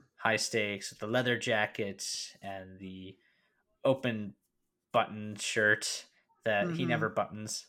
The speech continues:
Speaker 1: because why would you?
Speaker 2: Show me hairy chest.
Speaker 1: You gotta show that chest hair, and he's always got a five o'clock shadow.
Speaker 2: Yes.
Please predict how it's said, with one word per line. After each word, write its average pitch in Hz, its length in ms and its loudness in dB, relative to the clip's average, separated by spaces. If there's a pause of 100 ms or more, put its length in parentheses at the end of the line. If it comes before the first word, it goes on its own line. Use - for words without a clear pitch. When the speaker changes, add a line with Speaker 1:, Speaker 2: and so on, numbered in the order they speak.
Speaker 1:
because 95 420 -8
why 98 160 0
would 95 180 -6
you? 95 260 -8
Speaker 2:
Show - 200 -2
me 160 120 -2
hairy 156 320 -4
chest. 143 640 -8 (840)
Speaker 1:
You 127 100 2
gotta 117 120 4
show 113 240 0
that 107 200 -4
chest - 280 -2
hair, 104 260 2
and 117 100 -4
he's 120 120 0
always 117 160 4
got 107 120 4
a 98 40 0
five 101 180 2
o'clock 101 240 0
shadow. 98 360 0 (140)
Speaker 2:
Yes. 180 560 0